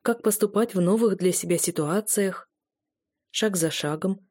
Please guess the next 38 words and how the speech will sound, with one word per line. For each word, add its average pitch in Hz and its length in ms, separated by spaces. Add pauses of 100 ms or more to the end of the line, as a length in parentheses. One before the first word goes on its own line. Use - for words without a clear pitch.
(120)
так 196 220
же, 175 100
как 175 220
Лили 180 240
училась 170 460
ходить, 151 440 (340)
я, 214 200
в - 80
свою 214 240
очередь, 233 480
училась 214 440
быть 185 300
мамой. 143 440 (300)
И 220 80
ни 208 100
о 196 100
чём 220 220
не 175 100
жалела, 190 520 (420)
и 233 120
уж 208 160
точно 247 300
не 240 120
страдала 208 460
ни 175 160
от 165 100
каких 202 300
психологических 185 840
проблем. 214 520 (580)
Или 208 240
я 196 280
и 202 180
этого 185 760
просто 202 380
не 208 140
помнила? 180 640 (1080)
Нервно 160 360
сглотнув, 160 580